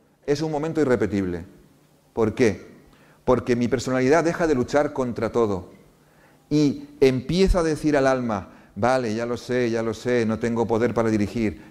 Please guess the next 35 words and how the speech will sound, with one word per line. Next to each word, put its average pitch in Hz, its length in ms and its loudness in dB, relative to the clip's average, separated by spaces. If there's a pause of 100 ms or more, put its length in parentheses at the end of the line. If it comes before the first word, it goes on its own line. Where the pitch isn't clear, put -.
(140)
hágase 117 240 -4
tu 131 80 -2
voluntad". 113 440 0
Entonces, 170 360 -2 (180)
la 135 160 4
personalidad 190 520 -2
acompaña 151 580 -2
al 135 100 2
alma 120 460 -2 (200)
y 127 180 2
escucha 135 560 2
al 113 100 0
niño 107 180 0
interior 104 600 2 (400)
con 131 300 2
toda 202 260 4
la 190 40 4
inocencia 156 600 -2
para 135 160 2
vivir 120 280 0
feliz 120 380 -2
una 113 180 -2
vida. 104 540 0 (800)
Claro, 147 380 2 (320)
cuando 127 340 0
yo 135 220 2
realmente 180 560 0
digo 147 320 2
ese 147 200 2
momento, 139 440 -2
que 143 80 -4
es 131 60 -4
un 156 60 0
momento 147 320 2
crucial, 120 800 0